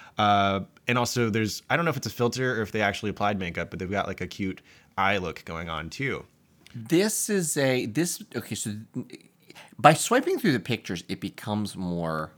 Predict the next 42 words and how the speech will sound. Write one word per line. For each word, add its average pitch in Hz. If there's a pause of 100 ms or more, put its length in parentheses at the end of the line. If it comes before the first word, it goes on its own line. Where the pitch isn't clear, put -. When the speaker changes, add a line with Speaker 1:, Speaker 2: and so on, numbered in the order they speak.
Speaker 1:
Mm-hmm. 98 (340)
Speaker 2:
clear 104
Speaker 1:
I 123
think 139
so 127
too. 101
Speaker 2:
that 117
who 202
we're 208
talking 120
about 87 (140)
is, 90 (520)
at 107
the 110
very 139
least, 123 (180)
someone 104
who 98
likely 98
identifies 90
as 85
gender 85
nonconforming 82 (480)
or 92 (140)
is 104
possibly 123
in 131
the 139
arena 135
of 139
drag 147
in 247 (240)
Speaker 1:
Yeah, 196
Speaker 2:
a 202
way. 208
Speaker 1:
yeah, 247
they're 214
not 220
playing 156
by 135
the 117
tri-, 120